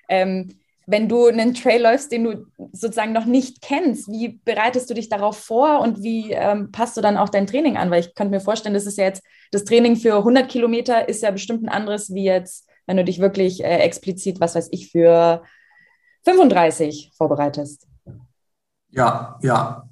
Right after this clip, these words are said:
Speaker 2: Ähm, also das A und O, die, die Secret Sauce sozusagen für uns, und das ist dann fast egal, ob du zwei Stunden Belastung hast oder, oder zwanzig Stunden Belastung.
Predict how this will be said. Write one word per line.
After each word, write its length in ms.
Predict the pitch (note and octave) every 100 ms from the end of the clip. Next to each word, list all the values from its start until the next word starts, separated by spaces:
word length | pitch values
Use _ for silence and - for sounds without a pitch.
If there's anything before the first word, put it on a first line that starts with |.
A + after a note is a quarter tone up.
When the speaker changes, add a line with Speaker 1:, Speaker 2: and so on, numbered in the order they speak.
| -
Speaker 2:
Ähm, 520 | C3 B2+ B2+ B2 B2 B2 A#2+ _ _
also 180 | C3+ C3+
das 220 | B2 -
A 220 | C3+ D3
und 140 | C#3+ C#3
O, 260 | D#3 D#3+
die, 280 | C#3+ A#2+ A#2
die 140 | A#2+
Secret 400 | A#2 - D#3 A#2
Sauce 360 | - C3+ C3+ C#3+
sozusagen 580 | C#3+ - A#2+ A#2+ B2+ B2
für 320 | - B2 A#2
uns, 400 | A#2+ C#3 D3 C#3+
und 120 | A2+
das 140 | A#2 A#2+
ist 120 | -
dann 120 | A#2
fast 260 | B2+ B2 A#2+
egal, 300 | A#2+ A#2 A#2
ob 160 | A#2
du 180 | A#2 A2
zwei 240 | - B2 A#2+
Stunden 280 | - C#3+
Belastung 440 | B2+ B2+ B2+ B2+ A#2
hast 340 | B2 - -
oder, 420 | A#2 A2 G#2+ G2+
oder 240 | F#2 G#2 G#2
zwanzig 340 | - C#3 D#3+
Stunden 260 | - D3 C#3
Belastung. 720 | C3 C#3+ C#3+ C#3 C3+ C#3